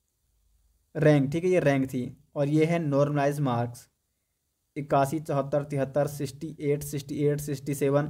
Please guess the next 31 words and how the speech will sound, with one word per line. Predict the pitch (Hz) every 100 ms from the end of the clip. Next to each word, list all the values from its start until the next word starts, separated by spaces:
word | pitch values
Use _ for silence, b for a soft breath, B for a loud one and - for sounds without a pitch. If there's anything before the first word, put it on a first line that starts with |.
| 147 B B -
कुल | 147
मिला | 147
के | 170
लगभग | 156 143 139 156
सिक्सटी | 156 139 160 160
थ्री | 156 131
के | 147
ही | 147
ऊपर | 131 131 135
हैं। | 151 - - _ _ _ _
तो | 151
ये |
यहाँ | 143 127 123 131
पे | 190 202 _ _ _ _ _ _ -
रिट-, | 139 143 160
जो | 139 143 143
नॉर्मलाइज | 139 139 143 139 143 143
मार्क्स | 135 131 135
हैं | 147
वो | 139
भी | 139
बताए | 123 127 127
गए | 135 147
हैं | 160
और | - 131
ये | 135 139
अभ्यर्थियों | 127 120 120 135
के | 131
नाम | 123 127
यहाँ | 117 120
पे | 180